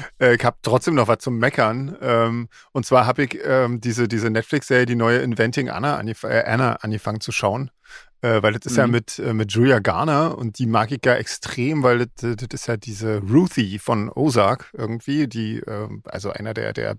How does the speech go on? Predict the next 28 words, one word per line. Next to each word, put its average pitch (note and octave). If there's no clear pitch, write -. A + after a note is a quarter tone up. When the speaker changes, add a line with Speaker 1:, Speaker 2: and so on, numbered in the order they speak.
Speaker 1:
besten B2
Charaktere, A#2+
äh, C3
aus A#2+
der, A2+
aus A2+
der B2
Ozark-Serie. A#2
Ähm, A2+
und, G#2
äh, F#2+
das, A2
das G2+
geht -
ja B2+
um A2
diese A#2
komische A#2
Fake-Troller A2+
da G#2+
irgendwie, A2
diese G#2
Anna G#2+
Delvey, A2+
beziehungsweise G#2+
Anna A2
Sor-, A2+
Sorokin. A2